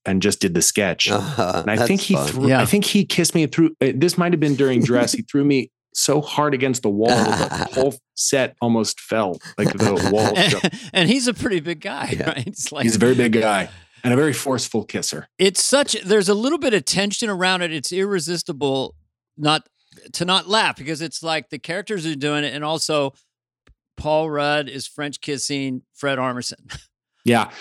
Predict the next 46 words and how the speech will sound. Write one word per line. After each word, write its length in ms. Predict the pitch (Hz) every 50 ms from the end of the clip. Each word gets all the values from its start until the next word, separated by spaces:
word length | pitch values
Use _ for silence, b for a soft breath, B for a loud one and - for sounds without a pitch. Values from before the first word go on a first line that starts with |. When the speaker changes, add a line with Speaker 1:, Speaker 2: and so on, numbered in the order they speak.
| -
Speaker 3:
on 140 | 139 135 139
Speaker 1:
Well, 100 | 151 151
the, 80 | 147 143
Speaker 3:
camp. 180 | 147 131 160
Speaker 1:
the, 120 | 156 - -
Speaker 3:
It's 180 | - 131 - -
just 180 | 175 151 -
Speaker 2:
Yeah. 120 | 160 151 -
Speaker 1:
the, 280 | 151 165 160 202 160 135
the 180 | 143 135 156 147
Speaker 3:
<laughs> 120 | 151 -
Speaker 1:
thing 180 | 180 185 220 262
that 120 | 269 240
would 120 | 208 185 - -
always, 380 | 156 156 156 160 160 151 139 131
and 160 | - - 139
this 180 | 131 143 - -
is, 220 | 185 160 - - - B B B B B _ _ _
<laughs> 380 | _ - - - - _ -
this 300 | - 110 139 165 165 - 175
is 160 | 160 139 143
what 320 | 147 147 147 139 127 - -
I 80 | 110 117
remember 420 | 120 117 113 117 117 117 110 113
the 80 | 110 107
most 280 | 113 139 151 147 -
from 140 | - 101 104
it, 80 | 101 -
and 100 | 107 110
it 40 | 110
was, 140 | 110 107 107
and 180 | - 104 107 107
I 160 | 104 104 101 95
remembered 480 | 104 104 104 104 113 113 120 127 120 123
it 100 | 110 101
in 80 | 104
the 180 | 98 95 95 92
very 180 | 92 104 110 107
first 580 | - - 117 120 120 113 - - - - - - _ - - _ _ _ _ _
one, 420 | - 120 135 131 110 92 90 90 - _ _ _ _ _ _ _ _ _ -
was 200 | 107 104 - -
Fred, 680 | - - - 127 139 139 131 123 113 104 98 98 101 101 _ _ _ _ _ _
Speaker 3:
<laughs> 280 | - - - - -
I 40 | 247 - 107 104 101 98
Speaker 1:
uh, 40 | -
Speaker 3:
love 160 | - -